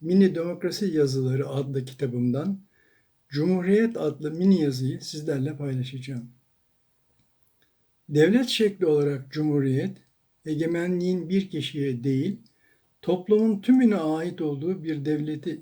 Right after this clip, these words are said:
ifade eder. Cumhuriyet özgürlüktür. Sen özgürlüğün ne olduğunu bilir misin? Cumhuriyet mutluluktur. Cumhuriyet paylaşmadır. Cumhuriyetin özelliği hiçbir zaman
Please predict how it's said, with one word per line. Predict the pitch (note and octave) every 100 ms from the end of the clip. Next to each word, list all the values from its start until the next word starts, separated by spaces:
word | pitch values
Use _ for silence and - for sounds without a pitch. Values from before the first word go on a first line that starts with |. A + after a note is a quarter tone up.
| -
ifade | B2+ C3+ C3+ B2+
eder. | B2 A#2+ A#2+ - _ _ _ _ _ _ _ _ _ C3
Cumhuriyet | C#3 F3+ G3 G3 G#3+ A#3 -
özgürlüktür. | D#3 D3 C#3+ D3+ D#3 F3+ - C#3 A#2 A2+ _ _ _ _ _ _ _ _ _
Sen | - F3+ A3+ F#3
özgürlüğün | D#3 F3 F3 G3 F#3+ F#3+ D#3
ne | F3
olduğunu | F#3 E3+ D#3 C#3+ C3
bilir | B2+ A#3
misin? | B3 - C#3 A#2+ - _ _ _ _ _
Cumhuriyet | - F#3 B3 B3 A#3+ F#3+ C#3+
mutluluktur. | D3+ D#3+ F3 F3+ A3 A#3 C3+ B2 - -
Cumhuriyet | E3 G#3 G#3+ G#3 D#3 -
paylaşmadır. | - D#3 D3+ C#3+ - D3+ F3 C#3 B2+ - _ _ _ _ _ _ _ _
Cumhuriyetin | D3 F#3+ A#3 B3+ A#3+ A#3
özelliği | G3+ G#3 G#3 G3 E3 D3 D#3 C3
hiçbir | G#3+ A#3 - A#3+
zaman | E3+ D3 C3 C3+ F#3